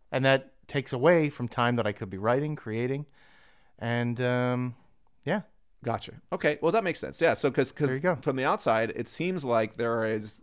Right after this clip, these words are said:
Speaker 2: like, you are putting out pretty regular content, not, not every day, but, like
Speaker 1: And when you say from the outside, you mean just a, a general kind of surface, like, Facebook?
Speaker 2: Well, no. So, so I guess what I'm
Speaker 1: Or,
Speaker 2: saying
Speaker 1: or
Speaker 2: is that
Speaker 1: just knowing me? Like, what, what do you
Speaker 2: Well,
Speaker 1: mean?
Speaker 2: so both. So, so what I mean is that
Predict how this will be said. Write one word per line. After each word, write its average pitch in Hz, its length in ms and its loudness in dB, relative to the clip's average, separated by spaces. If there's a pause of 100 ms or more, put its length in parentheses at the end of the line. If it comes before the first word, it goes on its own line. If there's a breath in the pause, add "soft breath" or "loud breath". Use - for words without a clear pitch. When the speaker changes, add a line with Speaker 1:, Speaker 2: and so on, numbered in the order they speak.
Speaker 2:
like, 117 220 -6
you 120 100 -2
are 113 360 2 (180)
putting 147 240 0
out 120 180 -2
pretty 123 220 -4
regular 113 400 -4
content, 123 380 -4
not, 98 100 -6
not 117 200 -2
every 104 160 -2
day, 110 340 0
but, 110 180 -2
like 107 400 -6
Speaker 1:
And 143 120 4
when 165 100 8
you 151 60 4
say 170 180 4
from 147 180 2
the 143 100 8
outside, 135 380 4
you 113 80 0
mean 113 160 0
just 110 180 -6
a, 107 220 -4
a 110 40 -4
general 117 520 0
kind 113 260 -4
of 101 100 -8
surface, - 800 -8 (160)
like, 107 240 -8
Facebook? 120 420 -2 (680)
Speaker 2:
Well, 190 160 8
no. 262 140 10
So, 156 240 6
so 147 300 8
I 139 80 4
guess 190 160 0
what 170 80 6
I'm 131 60 6
Speaker 1:
Or, 139 40 6
Speaker 2:
saying 151 160 8
Speaker 1:
or 156 60 12
Speaker 2:
is 147 80 8
that - 40 0
Speaker 1:
just 147 180 0
knowing 151 320 8
me? 98 200 -12 (240)
Like, 123 240 -6
what, 127 160 -4 (240)
what 139 80 -8
do 123 80 -2
you 127 60 -2
Speaker 2:
Well, 156 140 8
Speaker 1:
mean? 147 60 6
Speaker 2:
so 151 100 6
both. 151 360 4
So, 131 360 4
so - 140 -2
what 135 100 2
I 170 80 2
mean 131 220 0
is 117 120 -2
that 113 340 0